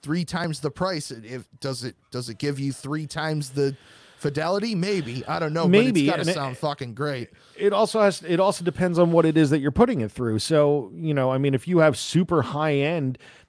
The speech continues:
Speaker 2: you know, it's, um, I look at it this way. It could be the same thing as putting, like, ninety-three octane into a Nissan Sentra.
Speaker 1: <laughs> Right. Yeah, right. Yeah,
Speaker 2: You know,
Speaker 1: right.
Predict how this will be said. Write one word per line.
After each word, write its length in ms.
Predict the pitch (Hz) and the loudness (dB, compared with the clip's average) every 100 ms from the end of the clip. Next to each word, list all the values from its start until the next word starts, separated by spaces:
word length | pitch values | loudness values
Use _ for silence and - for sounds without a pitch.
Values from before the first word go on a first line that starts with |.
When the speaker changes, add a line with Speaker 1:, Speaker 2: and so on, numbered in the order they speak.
| _ | _
Speaker 2:
you 120 | 170 | -2
know, 240 | 147 127 - | 0 0 -2
it's, 360 | 147 143 - - | -2 -2 -4 -4
um, 380 | 139 123 120 - _ _ _ _ _ _ _ _ - - | -2 -2 -4 -10 _ _ _ _ _ _ _ _ -20 0
I 100 | 165 | 4
look 220 | 208 214 | 6 6
at 60 | 202 | 4
it 140 | 165 | 2
this 220 | 160 139 110 | 2 0 -2
way. 220 | 85 78 _ _ _ - | -8 -10 _ _ _ 2
It 160 | 170 | 4
could 140 | - 185 | 4 0
be 140 | 202 | 2
the 120 | 170 | 2
same 240 | 151 185 185 | 2 0 0
thing 180 | 190 156 | 2 0
as 100 | 135 | 0
putting, 240 | - 165 | 0 2
like, 180 | 151 127 | 2 2
ninety-three 580 | 117 127 160 160 - 165 | 2 0 0 0 0 0
octane 680 | 147 131 156 - 127 117 117 | 2 0 -4 -4 -4 -4 -4
into 260 | 117 113 135 | -4 -2 0
a 40 | |
Nissan 460 | 117 131 131 147 113 | 2 0 0 -2 -2
Sentra. 520 | 107 127 117 - - - | -2 -4 -4 -6 -14 -20
Speaker 1:
<laughs> 80 | _ | _
Right. 280 | 123 135 - | -6 -4 -4
Yeah, 120 | 196 - - | -6 -6 -4
right. 560 | 214 - 214 - 196 - _ _ _ _ | -4 -4 -6 -6 -8 -8 _ _ _ _
Yeah, 200 | 135 156 | -4 0
Speaker 2:
You 60 | 139 | 2
know, 80 | 123 | 2
Speaker 1:
right. 220 | 120 | -2